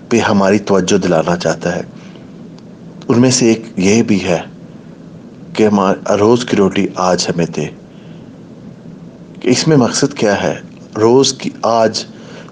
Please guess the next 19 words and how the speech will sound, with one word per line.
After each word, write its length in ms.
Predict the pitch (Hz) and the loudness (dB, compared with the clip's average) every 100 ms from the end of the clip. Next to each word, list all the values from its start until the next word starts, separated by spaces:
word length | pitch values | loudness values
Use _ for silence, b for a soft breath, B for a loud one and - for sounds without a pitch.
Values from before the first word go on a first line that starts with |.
| - | -2
सिर्फ 220 | 147 - | 0 0
आज 280 | 107 117 131 | 0 0 0
की 120 | - | 0
बात 360 | 104 90 87 - | 0 2 0 -2
हुई 100 | 87 | -2
है, 200 | 87 73 - - - - B B B - | -2 -6 -12 -20 -20 -20 B B B 0
पूरे 200 | 120 117 | 2 4
महीने 420 | 107 104 101 107 | 4 4 4 2
की, 160 | 113 | 2
पूरे 300 | 104 104 104 | 0 2 2
हफ्ते 340 | 95 92 - 101 | 2 -2 -2 -2
की 120 | - | 0
बात 320 | 92 90 90 | 0 0 0
नहीं 160 | 185 95 | -4 -4
हुई। 180 | - - B B B B B B B - - - - | -6 -8 B B B B B B B -20 -20 -20 -4
मकसद 260 | 98 - 139 | -2 2 2
इसका 300 | 117 - 110 | 2 2 2
ये 200 | 92 104 | 4 2
है, 280 | 98 87 | 0 -4